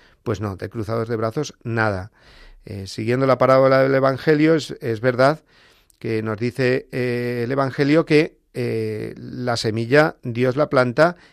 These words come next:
y crece, eh, día y noche, sin que el campesino,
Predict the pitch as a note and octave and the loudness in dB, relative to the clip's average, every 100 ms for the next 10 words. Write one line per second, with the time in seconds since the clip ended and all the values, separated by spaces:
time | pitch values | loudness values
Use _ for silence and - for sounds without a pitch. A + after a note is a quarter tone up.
0 | - E3 - E3 E3+ D#3 D#3 F#3+ B3+ _ | -4 -4 0 4 4 4 2 2 -4 _
1 | _ _ _ - B2 A#2 C#3 D3+ C#3 C#3 | _ _ _ -10 -6 -2 4 6 6 4
2 | C#3 - E3 G3+ _ _ _ - - C3 | 0 0 -4 -4 _ _ _ -16 -6 -2
3 | B2+ A#2 B2+ B2 C3+ C3 A#2+ B2 - C#3+ | -2 0 0 0 2 2 2 -2 0 2
4 | C#3+ F#3 | 2 0